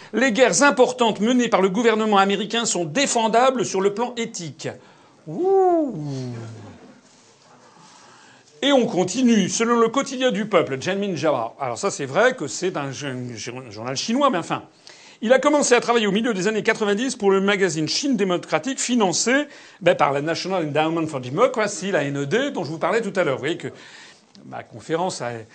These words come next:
il y a des espèces, c'est comme une, c'est comme une symphonie, il y a des, des, des, hein, des trucs qui reviennent. Dont les fonds proviennent essentiellement du département américain et qui agit comme l'un des faux nez de la C I A.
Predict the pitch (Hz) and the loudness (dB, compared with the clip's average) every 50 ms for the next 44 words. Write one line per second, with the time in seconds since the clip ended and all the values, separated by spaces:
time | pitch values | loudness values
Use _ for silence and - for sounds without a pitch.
0 | - - - - _ _ _ - 107 113 113 120 127 123 117 - - 156 139 - | -20 -20 -20 -20 _ _ _ -14 -14 -12 -10 -10 -10 -10 -10 -6 -4 -4 -4 -4
1 | 139 127 110 - - - 135 131 135 131 131 123 113 107 - - 131 139 135 135 | -8 -12 -12 -12 -12 -10 -10 -8 -8 -8 -8 -10 -12 -14 -14 -10 -8 -8 -6 -6
2 | - 135 139 139 - 240 220 190 185 156 165 139 120 120 117 117 113 117 120 120 | -6 -8 -8 -6 -4 -6 -6 -4 -6 -4 -4 -4 -4 -4 -6 -8 -8 -10 -12 -12
3 | 117 117 117 113 120 117 123 175 190 147 123 - - 147 123 139 156 170 156 127 | -12 -14 -14 -14 -14 -14 -12 -12 -12 -12 -12 -12 -14 -8 -2 2 2 2 2 2
4 | 107 - - - - - - - - - - - - - - - - - _ 190 | -2 -6 -12 -20 -20 -20 -20 -18 -18 -18 -18 -18 -18 -18 -18 -20 -20 -14 _ 2
5 | 190 311 302 285 269 247 240 - 269 285 175 202 226 220 214 220 214 - 226 220 | 4 6 6 6 6 4 2 2 0 0 2 4 4 4 4 2 0 0 0 0
6 | - 233 233 214 180 180 180 175 190 180 185 185 170 160 156 160 160 160 156 151 | 0 2 2 2 2 0 2 2 2 2 2 0 0 2 2 2 0 2 0 -2
7 | 156 165 262 269 240 - - 185 180 170 196 262 - - 190 180 175 165 160 156 | -2 -2 -2 -2 -2 0 0 0 0 0 -2 -4 -2 0 0 0 2 0 -2 -4
8 | - - 254 262 285 285 262 220 214 - - 208 202 170 139 135 117 113 | -2 -2 0 0 2 2 2 2 2 0 -2 -2 -2 0 0 -2 -2 -4